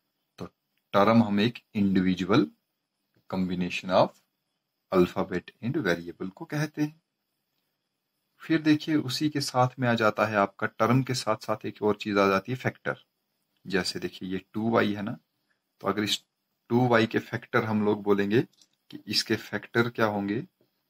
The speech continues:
तो फैक्टर आप जानते ही हैं फैक्टर क्या होते हैं, मतलब वही छोटे-छोटे नंबर मिला के जिनको ये बना है। तो टू के फैक्टर अगर हम लोग करें तो टू ही आता है और ये हो जाएगा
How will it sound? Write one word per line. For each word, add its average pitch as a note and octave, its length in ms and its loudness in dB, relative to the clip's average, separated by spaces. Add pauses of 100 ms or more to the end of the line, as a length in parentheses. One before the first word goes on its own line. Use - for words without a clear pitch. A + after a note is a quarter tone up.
(160)
तो G2 80 -6
फैक्टर - 680 -6
आप A2 260 4
जानते G2+ 440 2
ही A#2 140 2
हैं B2+ 180 -2
फैक्टर A2+ 380 -8
क्या A2 160 -2
होते G#2+ 240 -2
हैं, C#3+ 60 -4
मतलब A#2 360 -8
वही C3+ 320 2
छोटे-छोटे - 580 -8
नंबर A2 340 -2
मिला G#2 360 4
के B2 180 -4
जिनको G2+ 380 -6
ये F#2+ 160 0 (100)
बना G#2 160 4
है। B2 200 2 (800)
तो F#2+ 80 -2
टू G#2+ 360 -4
के G#2+ 120 -2
फैक्टर G2+ 340 -6
अगर G2+ 180 2
हम G2+ 120 -6
लोग G2+ 160 -2
करें F#2 180 -6
तो - 120 -12
टू F#2+ 280 -6
ही A2 120 4
आता A2 320 2
है B2 80 -4
और G#2+ 160 -2
ये F2 120 -2
हो E2 100 -4
जाएगा F2 320 -8